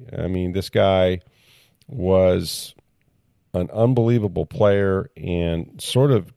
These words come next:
in, in a sense, there was, there were slot corners before, obviously, none his size, and very few, if any, that played there all three downs like Rondé did.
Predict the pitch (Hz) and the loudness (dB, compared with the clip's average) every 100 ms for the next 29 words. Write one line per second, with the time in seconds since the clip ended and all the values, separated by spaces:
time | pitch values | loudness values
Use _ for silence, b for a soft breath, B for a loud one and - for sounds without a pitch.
0 | _ _ _ _ _ _ _ _ - 110 | _ _ _ _ _ _ _ _ -6 -6
1 | - 123 110 - 170 147 - 135 123 98 | -4 -2 -2 -2 -2 -2 0 2 2 2
2 | 69 113 120 107 - 156 - - 120 110 | -4 0 2 2 -2 -4 -4 0 4 4
3 | 92 - 87 - 156 104 87 85 80 90 | 2 -2 -6 2 4 6 4 0 -4 -4
4 | 90 - b b - 104 120 110 98 117 | -4 -6 b b -2 2 4 4 2 2
5 | 104 - 80 80 82 - 101 98 113 143 | 2 -2 -2 0 -4 -2 -2 0 2 2
6 | 131 - 107 98 87 123 120 87 82 b | 2 0 0 0 0 0 0 -2 -6 b
7 | b b b b 101 98 - 107 101 95 | b b b b 0 0 0 -2 0 2
8 | 92 90 - 87 80 90 95 82 78 80 | 4 4 2 -4 -4 -2 -2 -2 -4 -4
9 | 87 90 82 71 - - | -2 -2 -2 -6 -6 -10